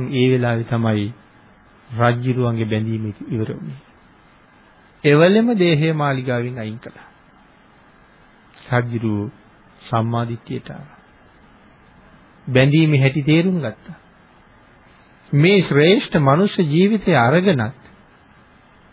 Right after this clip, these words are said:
අපි මේ හොයා සපයාගත්ත බොහෝ දේවල් පිළිබඳව ඇලිලා සමහර අයට මැරෙන කොට අත්හැර ගන්න බෑ.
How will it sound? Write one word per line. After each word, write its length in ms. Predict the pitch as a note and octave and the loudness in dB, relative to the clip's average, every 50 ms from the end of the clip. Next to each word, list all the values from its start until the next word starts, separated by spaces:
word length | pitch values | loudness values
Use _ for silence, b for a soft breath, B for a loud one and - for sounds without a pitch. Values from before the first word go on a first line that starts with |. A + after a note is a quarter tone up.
| _ _ _ _ _ _ _ - | _ _ _ _ _ _ _ -2
අපි 220 | D#3 D3+ G3+ G#3+ | 0 2 4 4
මේ 200 | G#3+ G#3+ G#3+ G3+ | 6 6 6 6
හොයා 340 | D3 C3+ D3 D#3 F3 G3 G#3 | 6 6 6 6 6 4 2
සපයාගත්ත 600 | F#3 - G3 F#3+ G3 F#3+ F#3+ E3+ F3 E3 E3 - C#3+ | 2 0 0 2 2 2 4 4 2 0 2 0 0
බොහෝ 320 | C3 C3 C#3+ D#3 F3 F#3 F3+ | 2 4 4 4 4 4 4
දේවල් 340 | E3+ F3+ F3 E3+ E3 D#3 D3+ | 4 4 4 4 4 2 2
පිළිබඳව 500 | D3+ E3 D#3+ D#3 C#3+ D3 C#3 C3 C3+ B2+ | 0 0 0 0 0 -2 0 0 2 2
ඇලිලා 460 | B2+ B2+ B2 C3+ D3 D#3 F3 G3+ A#3 - - - - - _ _ - - - - _ _ _ _ _ _ _ _ _ _ _ _ - | 2 2 2 2 2 2 0 -2 -4 -8 -16 -20 -20 -20 _ _ -20 -20 -20 -20 _ _ _ _ _ _ _ _ _ _ _ _ -20
සමහර 460 | - - - C#3+ C#3 C3+ B2+ B2+ A#2+ | -6 -2 0 2 2 2 2 2 2
අයට 280 | A#2+ A#2 A#2+ A#2 A2+ - A2+ G#2+ G#2+ A2 - - - _ _ _ - | 2 2 0 -2 -2 -2 -2 -2 -2 -4 -8 -16 -20 _ _ _ -8
මැරෙන 380 | - A#2 A#2+ B2 B2+ B2+ B2 B2+ | -4 0 2 2 2 2 0 -2
කොට 180 | A#2+ A#2+ A2+ B2 | -2 -4 -4 -4
අත්හැර 340 | A#2 A2+ - - A#2 A2 A#2+ | -6 -6 -8 -10 -10 -10 -10
ගන්න 240 | C3 C#3 A#2 A2+ A2 | -12 -12 -12 -12 -14
බෑ. 220 | G2+ - - - | -14 -16 -20 -20